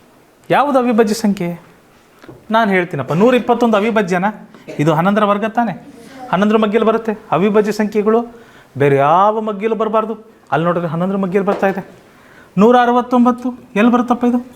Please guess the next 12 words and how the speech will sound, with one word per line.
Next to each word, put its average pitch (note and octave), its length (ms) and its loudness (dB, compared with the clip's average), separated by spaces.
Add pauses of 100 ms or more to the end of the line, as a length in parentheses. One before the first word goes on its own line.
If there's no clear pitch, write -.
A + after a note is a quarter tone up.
(280)
ಅಲ್ಲ, G3+ 140 2
ನೂರ G#3+ 200 2
ಇಪ್ಪತ್ತೆರಡು C4 500 0
ಎರಡರ A3+ 200 0
ಮಗ್ಗಿಲು B3+ 260 0
ಬರುತ್ತಾ? B3+ 600 -4 (520)
ಎರಡರಿಂದ A3+ 300 2
ಭಾಗಕಾರ B3+ 380 2
ಆಗುತ್ತೆ, B3+ 440 -4 (380)
ಎರಡರ F3 200 2
ಮಗ್ಗಿಲು A3 300 2
ಬರುತ್ತೆ. A#3 340 0